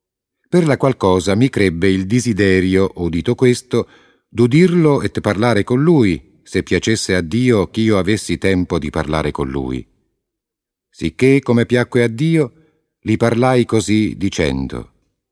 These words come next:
"Io aio udito che quando tre dì stesti quasi morto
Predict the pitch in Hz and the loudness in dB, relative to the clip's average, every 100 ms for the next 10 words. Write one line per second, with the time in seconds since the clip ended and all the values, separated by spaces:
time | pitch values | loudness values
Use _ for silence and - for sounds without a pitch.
0 | _ _ _ _ _ _ _ - 147 113 | _ _ _ _ _ _ _ -2 2 4
1 | 98 98 - 120 131 113 101 - 95 87 | 4 2 0 0 2 4 2 0 -4 -2
2 | 87 82 95 104 - _ _ _ _ _ | -2 -2 -4 -4 -6 _ _ _ _ _
3 | - 113 165 180 170 127 101 - 135 110 | -6 -2 2 2 2 2 0 0 0 0
4 | 98 104 80 - - 113 117 - 104 82 | -2 -2 -2 -8 -6 -2 -2 -2 -6 -4
5 | 104 101 90 85 78 - - 113 127 _ | -2 -2 -2 0 -2 -4 -8 -8 -8 _
6 | _ | _